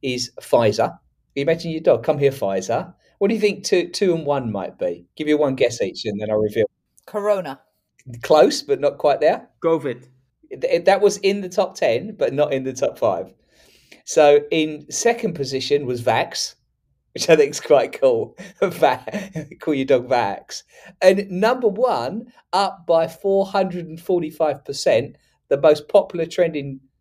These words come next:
Speaker 1: dog's name, according to rover dot com, was Zoom. There you go.
Speaker 2: <laughs>
Speaker 1: It's
Speaker 2: Love it.
Speaker 1: become such a part of our life, we're calling our dogs by the name of it.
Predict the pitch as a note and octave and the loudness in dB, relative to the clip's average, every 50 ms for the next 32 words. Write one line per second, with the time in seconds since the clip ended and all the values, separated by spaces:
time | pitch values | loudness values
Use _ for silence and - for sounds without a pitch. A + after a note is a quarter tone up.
0 | _ _ _ - B2 D3 E3+ F#3+ F3+ - - C#3 B2+ A2 G#2+ A2+ B2+ - G2+ - | _ _ _ -2 4 6 6 6 6 2 -4 -4 -4 -2 -2 -4 -4 -6 -10 -2
1 | - D3+ C#3 A#2 A2+ B2 E3 G#3 G#3 C#3 B2 - A2 - - - - A#2+ A#2+ A2+ | 0 0 0 0 0 0 2 2 2 2 0 -4 -6 -6 -4 -2 0 0 2 0
2 | A2 A2 A2+ _ _ _ A#2+ A#2+ A#2 A2+ A2 A#2 A2+ G#2 G2 F2+ - - _ _ | -2 -6 -10 _ _ _ -8 -8 -6 -6 -2 0 0 0 0 -4 -10 -14 _ _
3 | _ _ _ _ _ _ - E3+ E3 C#3 - - C3+ C3+ D3+ D3+ - - - - | _ _ _ _ _ _ -4 -2 -2 -2 0 2 2 2 2 0 -4 -10 -10 -10
4 | A4 F#4+ E4+ C4+ A#3 A3+ G3+ F#3+ F3 G#3+ G3+ G3 F#3+ - A#3+ G#3+ G#3 - G#3 - | -10 -10 -12 -12 -10 -10 -8 -4 0 0 0 0 0 -2 -2 -2 0 -2 -2 0
5 | G#3+ G3 - F#3 F#3+ F#3 F3 F3 F#3 F#3+ G3+ - F#3 F3 G3 F#3+ F3+ F3+ F3 F3 | 0 -2 0 0 -2 0 0 0 0 -2 -2 -4 -8 -6 -4 -4 -2 -2 -2 -2
6 | E3 D#3+ E3 F3+ D3+ C#3 C#3+ - - C#3+ C#3 C3+ C3 C3 B2+ B2+ A#2 G#2+ - G#2+ | -4 -2 0 -2 -2 -2 -4 -4 -4 -4 -4 -4 -4 -6 -6 -6 -8 -6 -6 -6
7 | G2+ - | -6 -6